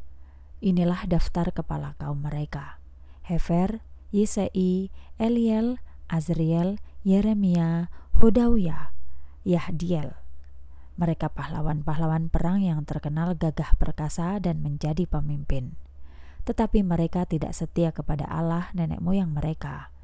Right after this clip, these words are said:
bahkan menyembah segala macam berhala bangsa-bangsa yang telah ditumpas Allah di hadapan mereka.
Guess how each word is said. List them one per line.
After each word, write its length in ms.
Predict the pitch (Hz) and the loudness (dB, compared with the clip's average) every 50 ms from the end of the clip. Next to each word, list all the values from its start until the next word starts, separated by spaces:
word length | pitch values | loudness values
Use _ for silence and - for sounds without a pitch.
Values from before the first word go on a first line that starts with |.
| - - - - - - | -18 -18 -18 -16 -10 -4
bahkan 560 | 170 175 180 - - - - 185 180 196 208 | 0 0 0 0 -2 -2 -2 0 0 0 0
menyembah 480 | 220 208 190 170 165 160 147 147 151 - | -2 -2 -2 0 0 0 -2 -2 -4 -4
segala 400 | - - 175 156 165 156 151 156 | -4 -2 -2 -2 -2 -2 0 0
macam 400 | 151 151 151 - - 147 147 160 | 0 0 -2 -2 -4 -6 -4 -4
berhala 400 | 156 143 - 151 156 156 156 156 | -4 -4 -4 -4 -2 -2 -2 -2
bangsa-bangsa 800 | 147 151 147 151 156 - 170 165 156 156 147 151 160 - - 170 | -2 -2 -2 -2 -2 -2 -2 0 0 0 0 -2 -2 -2 -2 0
yang 320 | 175 165 160 147 156 151 | 0 0 -2 -2 -6 -6
telah 320 | - 165 170 180 180 185 175 | -4 -4 -2 -2 -2 -2 -2
ditumpas 560 | 175 175 - - 175 170 170 - - 180 - - - | -2 -2 0 0 0 6 8 8 8 8 6 2 -2
Allah 400 | 151 147 143 135 135 - - - - - 190 | -4 -6 -6 -6 -8 -8 -8 -8 -6 -2 0
di 80 | 185 | 0
hadapan 400 | 156 165 160 156 147 - 131 139 139 139 | 0 0 -2 -2 -4 -4 -6 -6 -6 -6
mereka. 480 | 143 143 147 143 - 139 135 139 - | -6 -6 -6 -6 -6 -8 -8 -8 -10